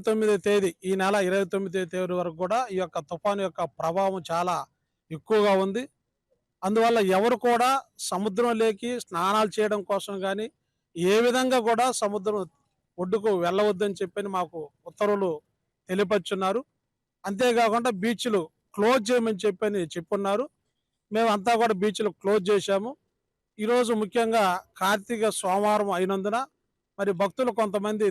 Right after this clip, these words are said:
తెలియక అక్కడికి సముద్ర స్నానానికి అని కూడా వస్తూ ఉన్నారు. మేము ఇంత నిన్న మొన్న కూడా అన్ని పల్లెపాలెలు కానీ అన్ని గ్రామాలకు కూడా మేము ఈ సముద్రం యొక్క తుఫాను ప్రాంతం ఉన్నందువల్ల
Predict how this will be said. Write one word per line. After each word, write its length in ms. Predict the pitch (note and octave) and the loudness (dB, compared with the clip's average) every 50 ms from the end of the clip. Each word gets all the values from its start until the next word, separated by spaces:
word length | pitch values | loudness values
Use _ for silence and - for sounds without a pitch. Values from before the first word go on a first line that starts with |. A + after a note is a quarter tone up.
| D#3+ - | 0 0
తెలియక 340 | G3 G3+ G#3+ G#3+ G3+ F#3+ A#3 A#3 B3 A#3+ - _ _ _ _ _ _ - F#3 | 0 2 2 2 2 2 0 0 0 -2 -4 _ _ _ _ _ _ -8 -8
అక్కడికి 380 | E3 - G#3 F#3+ F3 F3+ F#3+ F3 E3+ D#3+ - | -6 -4 -4 -4 -4 -2 -4 -4 -4 -6 -8
సముద్ర 260 | - F#3 G3+ F#3+ A3+ A3 G3 - | -8 -6 -4 0 0 0 0 -2
స్నానానికి 400 | - G3 G3+ G3+ G3 F#3+ F3 F#3+ F3+ | -2 -2 -2 -2 -2 -4 -4 -6 -6
అని 80 | F#3 F3+ | -4 -4
కూడా 120 | G3 F#3+ F#3 F3 | -4 -4 -4 -6
వస్తూ 200 | D#3+ - - G3+ G3 F#3+ | -6 -8 -6 -4 -4 -4
ఉన్నారు. 260 | F#3+ F#3 G3 A#3 A#3+ - _ _ _ _ _ _ _ _ _ _ - G3+ | -2 -4 -4 -4 -4 -8 _ _ _ _ _ _ _ _ _ _ -8 -4
మేము 220 | G#3+ A3 G#3+ G#3 G3+ G3+ | -2 0 0 0 0 -2
ఇంత 200 | G#3 G#3 - - B3 A#3 A3+ A3 G#3 G#3 | -4 -4 -2 0 2 2 2 0 0 -2
నిన్న 180 | G#3+ A#3 A#3+ B3 B3 A#3 | -2 -2 0 -2 0 0
మొన్న 180 | A3+ A3+ A3+ A3+ A3+ F#3+ - A3 | 0 -2 0 0 -2 0 0 -2
కూడా 200 | A3 G#3+ A#3+ C4 C#4 C4+ _ _ _ _ _ _ _ _ - F3+ F3+ E3+ | 0 0 0 0 -2 -4 _ _ _ _ _ _ _ _ -8 -6 -4 -4
అన్ని 240 | G3 A3+ A#3 B3 G#3+ F3+ _ - | -2 -2 0 0 -2 -2 _ -2
పల్లెపాలెలు 560 | G3 G#3 A3+ A3 G3 A3 G#3 G#3+ G#3 G3+ G3+ F3+ G3 | -2 0 0 0 0 0 2 2 2 0 0 0 -2
కానీ 200 | G3 G3+ G#3+ A#3 A3+ G#3 | -2 -2 -2 -2 -4 -2
అన్ని 140 | G3+ G#3 F#3+ F3 | -4 -4 -4 -2
గ్రామాలకు 460 | F#3+ F#3+ G3 G3+ G3+ G3+ G3 F#3+ F3 F#3 G3 | -2 -2 -2 -2 -2 -2 -4 -4 -4 -2 -2
కూడా 140 | G3 A3 B3 - _ _ _ _ _ _ _ _ _ - | -2 -2 -4 -6 _ _ _ _ _ _ _ _ _ -6
మేము 180 | G#3 G#3+ G#3 G3+ F#3+ F3+ F3 F3 - F#3+ | -4 -2 -2 0 -2 -2 -4 -6 -8 -8
ఈ 20 | G3 F#3+ F3 - | -6 -6 -4 -4
సముద్రం 380 | G3 G3+ A3 A#3 G3 A#3+ A#3 A#3 A3 G#3 | -4 -2 -2 -2 -2 0 0 2 0 0
యొక్క 180 | E3+ - A3+ G3+ F3+ E3 D#3+ _ _ - | -2 -2 -2 -2 -2 -2 -4 _ _ -14
తుఫాను 340 | F3 - A3+ A#3 A#3+ A#3 F#3+ A3 | -6 -2 0 0 0 0 0 0
ప్రాంతం 500 | G#3 G3+ G3+ F3+ F#3+ F#3+ F#3+ F#3 F#3 G3 - F#3+ | 0 0 -2 -2 -2 -2 -2 -2 -4 -6 -8 -8
ఉన్నందువల్ల 520 | F#3+ G3+ G#3 G3 F#3+ G3 G3 G3 F#3+ G#3+ | -6 -4 -4 -4 -2 -2 -2 -2 0 0